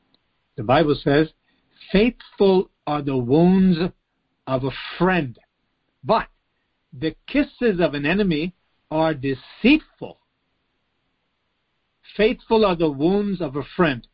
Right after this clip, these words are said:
When a friend, a real friend comes to you and says, "You know what? What you did there was wrong."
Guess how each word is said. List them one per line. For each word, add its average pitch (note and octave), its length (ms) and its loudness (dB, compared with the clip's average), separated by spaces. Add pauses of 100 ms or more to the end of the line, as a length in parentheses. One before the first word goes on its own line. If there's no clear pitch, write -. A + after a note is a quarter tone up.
(300)
When D3 160 0
a C3+ 100 -2 (140)
friend, G#3+ 340 2
a C#3 80 -6
real A3 300 2
friend F#3+ 260 -4
comes E3 240 -4
to F3+ 100 -6
you E3 60 2
and C#3+ 140 -8
says, D3 340 -4 (520)
"You D#3 80 -4
know F#3+ 140 2
what? F#3 360 0
What E3 260 -4
you F3 60 4
did F3 240 0
there F3 140 0
was C#3 220 -4
wrong." D3+ 520 -2